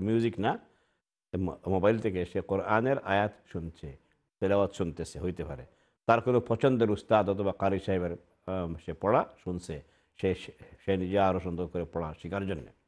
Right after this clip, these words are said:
এই জন্য আমি সবাইকে, মানে, ফ্ল্যাট হিসেবে দায়ী করতে চাই না।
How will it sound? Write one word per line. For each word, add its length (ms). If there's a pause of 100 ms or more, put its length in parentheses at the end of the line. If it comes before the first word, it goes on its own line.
(1080)
এই 120
জন্য 200
আমি 160
সবাইকে, 640 (240)
মানে, 520 (440)
ফ্ল্যাট 360
হিসেবে 500
দায়ী 240
করতে 280
চাই 280
না। 180